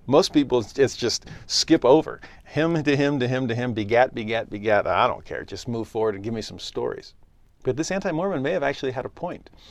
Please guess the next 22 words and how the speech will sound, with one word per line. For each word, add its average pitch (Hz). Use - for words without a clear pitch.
But 123
what's 123
fascinating 135
is 110
the 113
Book 131
of 117
Ether 127
begins 120
exactly 127
as 120
he 185
would 156
have 131
expected. -
And 127
when 131
you 117
actually 135
think -
about -
it, -